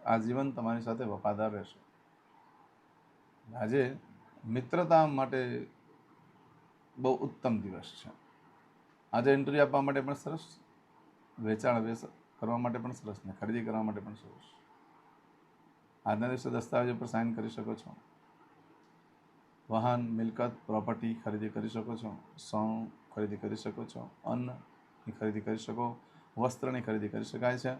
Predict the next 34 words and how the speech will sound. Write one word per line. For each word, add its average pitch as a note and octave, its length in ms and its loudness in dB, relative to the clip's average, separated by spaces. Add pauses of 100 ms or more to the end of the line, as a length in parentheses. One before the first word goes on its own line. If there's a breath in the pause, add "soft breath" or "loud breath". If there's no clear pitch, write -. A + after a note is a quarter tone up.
(720 soft breath)
આજે C#3 200 6
નવા C3 140 8
વસ્ત્ર C3+ 300 2
પણ C3 160 0
ધારણ A#2 260 0
કરવાનું A2+ 260 0
બહુ A#2 160 2
જ A#2 60 -2
મહત્વ A#2+ 380 -2
છે. B2 180 -10 (680)
આજે A#2+ 160 4
વસ્ત્ર B2 300 0
સીવા C#3 340 2
નાખવાનું C3 420 0
પણ A#2 140 -2
બહુ A2+ 160 0
જ A2 60 -4
મહત્વ A2 360 -4
છે. - 180 -16 (640 soft breath)
આજે B2 200 2
નવા C#3 240 4
વસ્ત્ર D3+ 160 0
ધારણ A#2+ 300 0
કરો A2 180 -2
છો A2 260 -4 (240)
તો A2 80 -4
તમને A#2+ 260 0
એક A#2+ 120 -6
અલગ C#3 220 0
સર્જન B2 440 -2
કરવાની A#2+ 320 -4
શક્તિ A#2+ 340 -6
મળે G2 260 -4
છે, - 140 -18